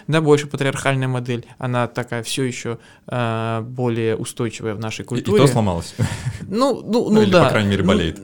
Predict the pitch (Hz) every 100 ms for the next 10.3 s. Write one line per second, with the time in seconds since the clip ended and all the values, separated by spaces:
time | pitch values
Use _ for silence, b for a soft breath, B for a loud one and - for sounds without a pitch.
0 | 117 226 - 220 196 233 240 220 - 190
1 | 190 202 196 202 196 175 170 180 170 165
2 | 160 151 160 170 147 117 120 113 143 156
3 | 147 151 147 151 160 147 143 139 151 156
4 | 151 135 160 - 349 - 196 165 147 143
5 | 139 147 160 - - 127 156 135 123 127
6 | 131 - - 269 220 151 147 147 - 123
7 | - 139 135 135 - 131 120 - 123 120
8 | - 202 233 156 131 127 135 208 240 -
9 | 160 143 180 - 175 - 170 208 196 160
10 | 156 135